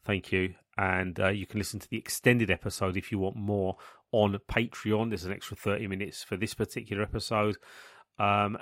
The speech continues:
and you can find my Patreon on patreon dot com forward slash spooky in purgatory. Uh, it, yes, it's behind the paywall. Deal with it. Uh, you can pay for what? The equivalent of a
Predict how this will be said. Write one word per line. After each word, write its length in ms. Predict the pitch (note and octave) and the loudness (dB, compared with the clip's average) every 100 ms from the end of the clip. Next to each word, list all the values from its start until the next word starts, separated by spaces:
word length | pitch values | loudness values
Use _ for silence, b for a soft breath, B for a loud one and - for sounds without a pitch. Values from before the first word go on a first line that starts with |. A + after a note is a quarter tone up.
| - | -8
and 340 | D#3+ C3 B2+ | -4 -2 -2
you 80 | A2+ | -2
can 140 | - | -4
find 360 | G#2+ A#2+ A2+ G#2+ | 2 6 6 4
my 180 | G#2+ G#2+ | 2 2
Patreon 640 | - A#2 - A#2 G#2+ G#2 - - | 2 0 -2 0 0 0 -6 -4
on 340 | G#2+ G#2+ G#2+ - B B - | -2 0 -2 -8 B B -2
patreon 540 | B2+ C3 - A#2+ A#2+ | 0 0 2 4 4
dot 160 | A2+ - | 0 -2
com 240 | - C3+ - _ | 0 0 -2 _
forward 260 | - C#3 A#2+ | 0 2 2
slash 280 | A#2+ G#2+ | 0 -2
spooky 380 | - - C3 - | -2 -2 -2 -2
in 40 | F#2+ | -2
purgatory. 640 | G#2 G2 G2+ - G2+ G2 - B B B B - | 0 0 -2 -2 0 0 -4 B B B B -4
Uh, 240 | G2 G2+ - | 0 0 -2
it, 200 | C3 A2+ - | -6 -8 0
yes, 320 | A2+ - - | 0 0 -2
it's 140 | - | -6
behind 380 | - A2+ B2 A2 | -2 0 4 2
the 60 | G2+ | 2
paywall. 580 | - G#2 F#2+ E2 D#2 - - | 0 2 2 0 -4 -8 -2
Deal 160 | G#2 | 2
with 180 | F#2+ F2 | 2 0
it. 120 | E2+ - B B B B - | -4 -10 B B B B -2
Uh, 140 | G2 | -2
you 220 | A#2+ G#2 | -2 -4
can 160 | - G2+ | -4 0
pay 580 | - G#2 G2+ G2 G2 - - | 6 8 8 6 2 -2 -8
for 220 | - G#2 | -4 2
what? 220 | F#2+ F2+ - | 2 2 -2
The 100 | A2 | -4
equivalent 460 | - A#2+ G2 G#2 | 0 0 2 -2
of 80 | A2+ | 0
a 260 | G#2+ G2 | 0 0